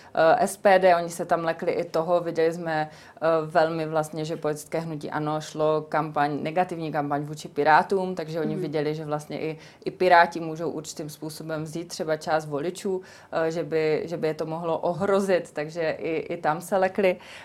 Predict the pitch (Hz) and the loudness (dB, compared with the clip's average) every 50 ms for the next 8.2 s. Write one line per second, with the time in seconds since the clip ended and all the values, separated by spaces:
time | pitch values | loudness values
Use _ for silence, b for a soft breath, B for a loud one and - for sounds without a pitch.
0 | B - - 180 175 170 160 165 170 165 - - - 175 - 180 170 170 170 170 | B 4 6 8 8 8 8 6 4 2 2 0 -2 0 0 0 -2 2 2 2
1 | 175 175 - 202 180 175 170 170 170 170 - - 170 170 - - - 180 180 180 | 2 2 -2 -4 -2 0 0 0 0 -2 -4 -8 -10 -10 -10 -8 -8 -8 -8 -8
2 | - 156 156 - 165 175 175 180 180 - - - 139 147 - 208 190 196 202 190 | -12 -14 -12 -6 -2 -2 -2 -2 -4 -8 -8 -8 -8 -6 -4 -4 -4 -2 -4 -4
3 | 180 170 175 - - 180 170 170 175 185 180 175 - 175 170 - - 185 180 180 | -6 -6 -8 -10 -14 -14 -12 -10 -6 -8 -6 -6 -6 -10 -12 -12 -12 -8 -8 -6
4 | 170 170 170 175 - 180 - - 165 156 156 170 160 165 165 165 165 165 160 160 | -6 -8 -10 -8 -8 -10 -6 -6 -6 -6 -6 -6 -8 -8 -10 -8 -8 -8 -8 -8
5 | 170 156 156 160 160 160 165 160 - 175 170 - - 185 165 165 165 165 B B | -8 -8 -6 -6 -4 -4 -6 -6 -8 -10 -10 -8 -4 -2 0 0 0 -2 B B
6 | B B B - - 160 - - _ 185 180 170 165 165 160 160 160 156 156 156 | B B B -12 -12 -12 -12 -2 _ 4 4 4 4 0 -2 -2 -4 -4 -4 -4
7 | 160 180 175 196 180 170 165 160 165 165 165 - - 156 160 160 165 160 156 160 | -6 -6 -4 0 0 0 0 0 -4 -6 -6 -6 -6 -4 -4 -6 -8 -10 -4 -2
8 | 160 151 147 | -2 0 0